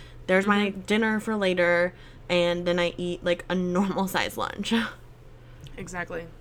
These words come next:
Speaker 2: It's just people don't realize the, how bad our portion problem is in this country. It's
Speaker 1: Our portions are
Speaker 2: crazy.
Speaker 1: ginormous. People come to America and they're like, "What
Speaker 2: They're
Speaker 1: in
Speaker 2: like,
Speaker 1: the
Speaker 2: "What
Speaker 1: world?"
Speaker 2: is this?" Yeah.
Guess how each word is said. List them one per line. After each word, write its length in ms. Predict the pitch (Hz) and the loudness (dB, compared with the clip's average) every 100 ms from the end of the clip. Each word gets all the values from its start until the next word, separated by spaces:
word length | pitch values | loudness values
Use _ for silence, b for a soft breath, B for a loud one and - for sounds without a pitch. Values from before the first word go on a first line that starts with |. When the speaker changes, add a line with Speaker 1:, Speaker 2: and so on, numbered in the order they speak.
| - B B B B | -20 B B B B
Speaker 2:
It's 140 | 220 | -8
just 160 | - - | -8 -6
people 220 | 262 320 | -8 -6
don't 180 | 339 - | -6 -4
realize 380 | 202 214 180 | -4 -4 -8
the, 180 | - 185 - | -8 -10 -10
how 240 | 208 196 | -10 -8
bad 280 | 175 180 185 | -6 -4 -2
our 120 | 175 | -4
portion 380 | - 170 165 165 | -8 -12 -12 -12
problem 340 | 135 156 160 | -10 -10 -10
is 160 | 165 - | -14 -14
in 60 | 170 | -14
this 100 | - | -14
country. 380 | - 107 - | -14 -14 -12
It's 60 | - | -6
Speaker 1:
Our 100 | 196 | -4
portions 480 | 208 190 190 220 226 | -2 -2 0 0 -2
are 140 | 170 190 | -2 -2
Speaker 2:
crazy. 140 | 190 | -4
Speaker 1:
ginormous. 1000 | - - 190 185 180 180 175 180 180 - | -8 -4 2 4 4 2 0 0 -2 -4
People 320 | - 190 220 | -8 -4 -4
come 360 | 226 185 175 185 | -2 0 0 0
to 120 | 190 | -2
America 400 | 180 165 180 185 202 | -2 0 -2 -2 -2
and 140 | 196 190 | 0 0
they're 120 | 185 | 0
like, 260 | 180 170 - - | 0 0 -4 -12
"What 340 | 180 175 175 208 | -6 -2 0 0
Speaker 2:
They're 100 | 196 | 0
Speaker 1:
in 60 | |
Speaker 2:
like, 0 | |
Speaker 1:
the 60 | 196 | 0
Speaker 2:
"What 260 | 185 180 175 | 0 2 4
Speaker 1:
world?" 460 | 185 202 - - - - - | 2 0 -6 -14 -16 -14 -8
Speaker 2:
is 240 | 185 175 | -6 -6
this?" 320 | 160 131 - - | -8 -10 -8 -2
Yeah. 200 | 170 | -2